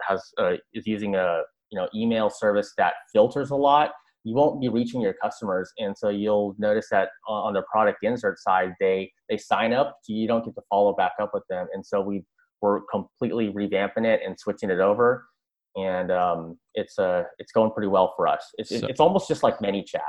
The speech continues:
Speaker 2: So
Speaker 1: You know, you get the
Speaker 2: S M S,
Speaker 1: high
Speaker 2: and that's
Speaker 1: open rate.
Speaker 2: built through, isn't that built right in through ManyChat, the S M S?
Speaker 1: Uh, it is.
Speaker 2: Yeah.
Speaker 1: Um, we also use another service.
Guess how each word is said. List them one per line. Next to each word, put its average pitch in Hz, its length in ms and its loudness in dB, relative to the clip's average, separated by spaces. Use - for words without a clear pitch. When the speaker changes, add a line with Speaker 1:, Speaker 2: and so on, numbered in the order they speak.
Speaker 2:
So 107 200 2
Speaker 1:
You 104 60 4
know, 101 60 6
you 110 60 6
get - 0 -
the 98 40 2
Speaker 2:
S - 60 -2
M 104 140 6
S, 101 200 6
Speaker 1:
high 104 80 0
Speaker 2:
and 98 120 0
that's 101 140 0
Speaker 1:
open - 140 -6
rate. - 60 -14
Speaker 2:
built 104 220 4
through, 101 160 0
isn't 101 200 2
that 104 140 6
built 113 200 6
right 101 180 8
in 110 120 6
through 120 120 4
ManyChat, 117 420 4
the 87 80 2
S 101 160 0
M 98 100 2
S? 107 320 -2
Speaker 1:
Uh, 143 120 10
it 143 120 6
is. - 320 2
Speaker 2:
Yeah. 85 160 -4
Speaker 1:
Um, 120 520 4
we 165 360 2
also 190 560 2
use 156 280 0
another 120 460 6
service. 127 480 2